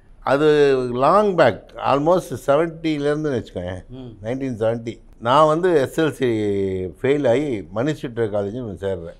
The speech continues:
Speaker 2: ம்.
Speaker 1: இவர் வந்து ஆந்திரா மெட்ரிகுலேஷன் படிக்கிறதுக்கு அதே காலேஜில் சேர்றாரு.
Speaker 2: ஓ.
Speaker 1: மணி ஸ்ட்ரீட் காலேஜ் எப்போ இருக்குன்னா, இப்போ ராஜ் பேலஸ்னு ஒண்ணு இருக்குல்ல, ஏ, நம்ம மியூசிக்
Speaker 2: ஆமா.
Speaker 1: அதுக்கு பின்னாடி இருந்தது.
Speaker 2: ஆ.
Speaker 1: அதுக்கு அ-, அதுல தான் இருந்தது. அதுக்கு முன்னாலே நானும் கமலும் ஏரியா ஃப்ரெண்டுங்கிறதுனால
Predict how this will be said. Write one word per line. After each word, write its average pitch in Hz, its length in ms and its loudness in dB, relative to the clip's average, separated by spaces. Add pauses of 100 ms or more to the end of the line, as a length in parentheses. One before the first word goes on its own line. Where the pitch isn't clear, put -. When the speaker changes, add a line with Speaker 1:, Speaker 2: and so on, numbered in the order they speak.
(120)
Speaker 2:
ம். 123 340 -18 (380)
Speaker 1:
இவர் 165 260 2
வந்து 156 280 2
ஆந்திரா 165 260 4
மெட்ரிகுலேஷன் 127 440 -2
படிக்கிறதுக்கு 110 400 -4
அதே 131 260 0
காலேஜில் 107 520 -2
சேர்றாரு. 87 300 -6 (160)
Speaker 2:
ஓ. 160 140 -8 (800)
Speaker 1:
மணி 143 280 0
ஸ்ட்ரீட் 143 260 -4
காலேஜ் 127 140 0
எப்போ 127 200 -4
இருக்குன்னா, 139 240 -2
இப்போ 123 180 -2
ராஜ் 131 280 2
பேலஸ்னு 123 460 -2
ஒண்ணு 107 160 -4
இருக்குல்ல, 104 560 -4
ஏ, 107 40 0
நம்ம 101 320 -6
மியூசிக் 98 760 -6
Speaker 2:
ஆமா. 117 300 -12 (420)
Speaker 1:
அதுக்கு 135 420 -2
பின்னாடி 156 200 6
இருந்தது. 87 380 -4 (100)
Speaker 2:
ஆ. - 40 -12
Speaker 1:
அதுக்கு 107 460 -10
அ-, 104 220 -4
அதுல 127 320 0
தான் 135 140 4
இருந்தது. 101 360 -4 (920)
அதுக்கு 165 320 6
முன்னாலே 214 360 6
நானும் 185 320 4
கமலும் 180 280 4
ஏரியா 180 440 8
ஃப்ரெண்டுங்கிறதுனால 147 720 2